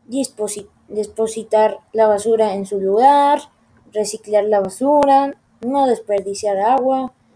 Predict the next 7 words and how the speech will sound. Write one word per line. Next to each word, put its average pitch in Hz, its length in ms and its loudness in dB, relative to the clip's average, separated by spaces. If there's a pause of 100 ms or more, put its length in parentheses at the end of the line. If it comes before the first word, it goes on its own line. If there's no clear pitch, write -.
(180)
comprar 240 500 0 (300)
productos 226 640 0
ecológicos, 226 920 -6 (1000)
reducir 214 640 -2
consumo 214 500 -2
de 190 80 -2
plásticos 277 840 -2